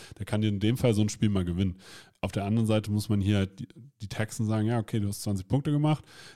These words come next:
Damian, Damian Pierce hat's jetzt auch noch nicht so gerissen. Er hatte schon besser gespielt und er hat immerhin achtzig Yards erlaufen, einen Touchdown, das nimmt man halt mit, aber wenn man die, den,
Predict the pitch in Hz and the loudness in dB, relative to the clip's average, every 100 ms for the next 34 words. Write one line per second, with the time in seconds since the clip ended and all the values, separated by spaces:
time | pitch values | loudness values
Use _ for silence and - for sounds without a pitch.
0 | - 113 110 110 104 - 107 107 107 104 | -2 2 4 4 2 0 -2 0 0 0
1 | - 120 - 113 107 - 101 101 104 131 | 0 -2 -2 -4 -6 -4 -2 0 2 2
2 | - - 117 113 104 120 - 110 107 104 | 0 0 2 2 2 0 0 0 2 0
3 | - - - _ _ _ - 98 92 123 | -4 -16 -20 _ _ _ -6 -2 2 2
4 | 175 160 156 - 156 156 160 - 104 104 | 4 2 2 0 2 4 2 2 2 2
5 | - 95 - 120 110 90 - 107 - 135 | 0 -6 -2 0 2 0 -6 -4 0 2
6 | 151 143 143 135 117 110 110 135 - 135 | 2 0 2 2 0 0 0 -2 0 0
7 | 110 98 117 117 - 95 95 - 123 - | 0 2 2 2 2 0 2 4 4 4
8 | 107 107 107 107 104 - 110 101 | 2 4 4 2 -2 -4 0 0